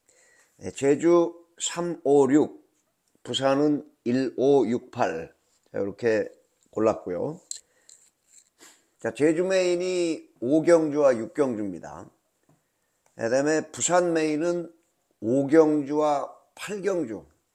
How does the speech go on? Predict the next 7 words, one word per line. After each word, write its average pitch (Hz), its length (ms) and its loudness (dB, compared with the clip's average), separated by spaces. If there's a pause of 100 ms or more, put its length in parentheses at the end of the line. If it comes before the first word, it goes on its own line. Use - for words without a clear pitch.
(160)
자, 107 120 -10
이렇게 107 340 -6
메인으로 110 500 -6
들어간다, 95 720 -8
어, 87 260 -20
말씀을 101 560 -14
드리고요. 104 600 -10